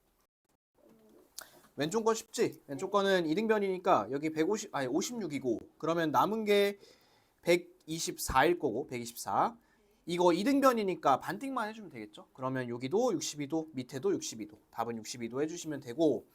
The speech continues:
자, 그 다음에 두 번째 거. 두 번째 거는, 어, 밑에 게 왜 지워졌을까? 두 번째 거는 이렇게 되어 있고, 아이고. 그, 여기 접선이 길이가 십이잖아, 얘들아. 그러면 여기만 십이가 아니라 얘도 마찬가지로 십이겠죠.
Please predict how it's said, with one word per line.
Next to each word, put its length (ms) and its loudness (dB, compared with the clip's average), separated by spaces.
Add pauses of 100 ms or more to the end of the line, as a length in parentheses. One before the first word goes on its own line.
(360)
자, 160 -6
그 80 -4
다음에 280 8
두 120 -8
번째 340 2
거. 320 0 (300)
두 120 -14
번째 440 2
거는, 360 0
어, 120 -4
밑에 240 -8
게 100 -4
왜 60 0
지워졌을까? 480 -6
두 420 -20
번째 280 -10
거는 440 0
이렇게 300 -4
되어 180 0
있고, 560 0 (340)
아이고. 160 -14 (2000)
그, 440 2 (280)
여기 200 4
접선이 500 0
길이가 340 2
십이잖아, 560 -6
얘들아. 420 -14
그러면 580 -2 (300)
여기만 480 4
십이가 460 4
아니라 440 2 (380)
얘도 280 8
마찬가지로 580 2
십이겠죠. 600 -8